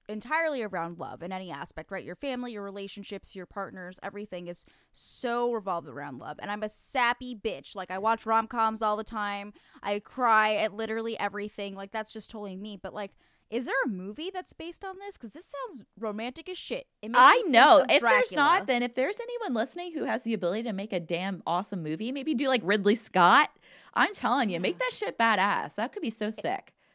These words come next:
Speaker 1: it gives me, like, Dracula, like, love you forever kind of vibes. You know what I mean?
Speaker 2: Absolutely.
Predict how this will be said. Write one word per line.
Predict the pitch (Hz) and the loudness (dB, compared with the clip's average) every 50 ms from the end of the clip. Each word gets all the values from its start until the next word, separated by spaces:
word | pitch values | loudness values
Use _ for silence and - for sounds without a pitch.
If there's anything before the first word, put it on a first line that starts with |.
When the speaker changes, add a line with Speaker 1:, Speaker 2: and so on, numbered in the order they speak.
| _ _ _ _ _ - | _ _ _ _ _ -16
Speaker 1:
it | 226 - | -14 -8
gives | 247 240 240 226 | -8 -8 -8 -6
me, | 269 262 262 | -8 -8 -8
like, | 254 233 226 - | -8 -8 -10 -8
Dracula, | 214 196 180 185 _ 175 160 160 160 151 151 147 151 | -8 -10 -10 -10 _ -12 -14 -12 -12 -12 -12 -12 -14
like, | 160 143 147 151 - - 120 | -14 -14 -16 -16 -18 -18 -16
love | 175 170 - 170 | -16 -14 -14 -14
you | 170 165 | -20 -20
forever | _ 160 151 135 135 131 151 - | _ -20 -18 -18 -18 _ -20 -18
kind | - 202 131 123 | -16 -16 -16 -16
of | 151 165 | -16 -16
vibes. | - 120 120 151 165 - | -16 -16 -18 -18 -20 -18
You | 170 180 | -18 -18
know | 180 | -18
what | 170 165 | -16 -18
I | 170 | -18
mean? | 165 156 156 160 170 208 277 294 _ - | -18 -18 -18 -18 -14 -14 -16 -12 _ 2
Speaker 2:
Absolutely. | 190 170 165 170 170 - - 180 160 147 147 143 139 - - 117 113 113 139 160 185 | 4 6 6 4 4 0 -2 -4 -2 -2 -2 -2 -4 -4 -6 -8 -8 -10 -10 -12 -12